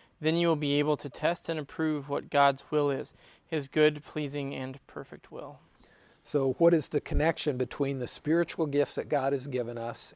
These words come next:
Speaker 2: and carrying out the will of God?
Speaker 1: It's direct. It's a, it's
Speaker 2: Okay.
Speaker 1: a highway straight to the one, from one to the other.
Speaker 2: Okay.
Speaker 1: Um, you cannot discern God's will without faith.
Speaker 2: Okay.
Speaker 1: And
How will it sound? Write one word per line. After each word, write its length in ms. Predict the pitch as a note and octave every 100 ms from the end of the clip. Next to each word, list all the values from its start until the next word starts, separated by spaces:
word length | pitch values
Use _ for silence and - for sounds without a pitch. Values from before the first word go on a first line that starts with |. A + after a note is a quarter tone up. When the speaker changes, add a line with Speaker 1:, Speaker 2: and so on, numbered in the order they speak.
| -
Speaker 2:
and 200 | B2 A#2+
carrying 500 | - C#3+ C#3+ D3 C#3 C#3
out 320 | C3 B2+ -
the 80 | C3
will 260 | A#2 A#2
of 140 | A#2 -
God? 320 | A2 F2 D#2 - _ _ _ _ _ _ _ _ _
Speaker 1:
It's 260 | D#3+ - -
direct. 460 | - C3+ C3+ -
It's 160 | - -
a, 100 | C3+ D3+ - _ _ _ -
it's 220 | C3+ -
Speaker 2:
Okay. 80 | -
Speaker 1:
a 40 |
highway 420 | C#3+ C#3+ C#3 C#3
straight 340 | B2+ - C#3+ -
to 100 | C#3
the 140 | C3
one, 200 | C3 C3+
from 180 | - C#3
one 140 | C3+
to 60 | C3+
the 140 | C3
other. 240 | C3 C3+ C3+ _ A#2+
Speaker 2:
Okay. 240 | - -
Speaker 1:
Um, 480 | B2 C3+ C3+ C3+ B2+ - _ _ _ _
you 320 | D#3+ D#3 C#3+
cannot 500 | - F3 F3 F3 D#3+
discern 500 | D#3 - F3 E3 D#3
God's 340 | D3 D3 C#3
will 480 | C3+ C#3+ C#3 C3+ C#3 _ - _ _
without 260 | C3+ C3+ -
faith. 420 | - F2+ - - _ _
Speaker 2:
Okay. 240 | C3 A#2 G2+
Speaker 1:
And 300 | D3+ D3